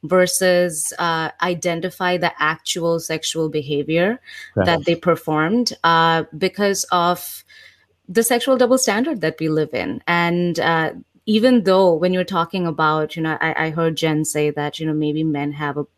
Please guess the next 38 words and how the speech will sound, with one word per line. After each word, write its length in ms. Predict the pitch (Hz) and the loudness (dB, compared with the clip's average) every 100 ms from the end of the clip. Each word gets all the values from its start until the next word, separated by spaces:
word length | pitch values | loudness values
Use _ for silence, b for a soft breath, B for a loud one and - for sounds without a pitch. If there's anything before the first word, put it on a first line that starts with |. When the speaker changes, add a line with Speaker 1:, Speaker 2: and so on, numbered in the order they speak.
| _ | _
Speaker 1:
higher 320 | 151 151 143 | -4 -2 -2
sexual 480 | - 143 - 143 139 | -4 -6 -6 -4 -2
drive 340 | 170 175 175 | 0 0 0
than 180 | 160 160 | -2 0
women. 400 | 156 156 156 156 B B B B - | 2 2 0 -2 B B B B -2
Uh, 260 | 160 160 - | 0 2 2
and 200 | 180 175 | 0 2
that 280 | 175 180 - | 2 0 -2
comes 260 | 180 175 | -2 -2
from 240 | - 180 175 | 0 0 2
this 160 | 165 | 0
thing 220 | - 165 160 | 0 -2 2
called 320 | 156 151 147 | 2 2 0
the 80 | 160 | -2
sexual 340 | 160 - 170 | -4 -2 -2
strategies 680 | 147 - 180 202 160 165 - | -2 2 2 2 0 -2 -2
theory, 280 | 156 151 151 | 0 2 2
which 140 | 151 | -2
says, 400 | - 160 156 151 B B B | -2 0 0 -4 B B B
you 40 | 196 | 0
know, 120 | 175 | 2
women, 580 | 151 202 214 214 208 - - | 2 4 6 6 4 0 0
like, 220 | 180 165 170 | 2 2 2
we 100 | 196 | 2
are 40 | |
programmed 640 | 180 - 185 175 185 180 180 | 2 2 2 4 2 2 0
to 60 | - | -6
procreate. 640 | - 165 165 202 202 214 | 0 0 2 2 4 4
So 120 | - | 2
we 100 | 170 | 2
are 40 | 170 | 2
looking 260 | 160 180 | 2 0
for 160 | 180 170 | 0 0
the 100 | 151 | -2
best 560 | 135 160 151 - - - | -2 -2 -2 -2 -2 -2
and 120 | 170 | 0
the 60 | 160 | 2
most 520 | 160 156 160 - - | 2 0 0 -4 -6